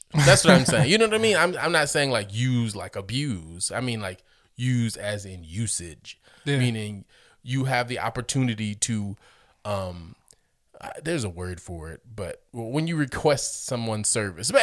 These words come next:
Speaker 1: at, being at someone's service, basically, like a, um, a butler.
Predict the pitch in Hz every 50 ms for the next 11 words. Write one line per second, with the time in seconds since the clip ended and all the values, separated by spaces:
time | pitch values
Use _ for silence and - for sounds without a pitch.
0 | 214 208 - 220 202 165 160 190 269 262 240 226 175 175 175 - - - - 175
1 | 156 147 147 139 131 123 - - 135 113 101 87 82 78 - - - 80 80 -
2 | - 87 82 - 80 67 67 - _ - - - _ - - 127 123 - 123 117
3 | 113 113 98 110 113 110 107 107 107 107 110 120 - _ _ - 123 131 143 120
4 | 85 82 69 58 -